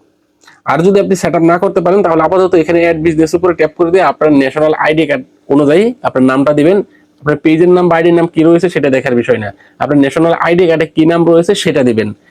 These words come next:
আপনার ন্যাশনাল আইডি কার্ডে, এ, date of birthday যেটা রয়েছে সেটা দিবেন, দিয়ে সেট আপ করে নেবেন। তো আমি এখান থেকে সেট আপ করে নিচ্ছি, পেআউট সিলেক্ট করে নেক্সটের উপরে ট্যাপ করলাম। এখন কিছুক্ষণ সময় ওয়েট করতে হবে।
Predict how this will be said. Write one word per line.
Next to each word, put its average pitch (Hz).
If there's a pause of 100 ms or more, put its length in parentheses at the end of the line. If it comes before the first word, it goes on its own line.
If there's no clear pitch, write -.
(420)
আপনার 160
ন্যাশনাল 170 (160)
আইডি 175
কার্ডে, 151 (460)
এ, - (640)
date 170
of 175 (160)
birthday 156
যেটা 165
রয়েছে 170
সেটা 147
দিবেন, 120 (120)
দিয়ে 165 (160)
সেট 135
আপ 123
করে 165
নেবেন। 110 (100)
তো -
আমি 135
এখান 131
থেকে 131
সেট 117
আপ -
করে 117
নিচ্ছি, 190 (380)
পেআউট 131
সিলেক্ট 139
করে 185
নেক্সটের 123
উপরে 107
ট্যাপ 104
করলাম। 101 (480)
এখন 175 (100)
কিছুক্ষণ 170
সময় 165
ওয়েট 147
করতে 143
হবে। 135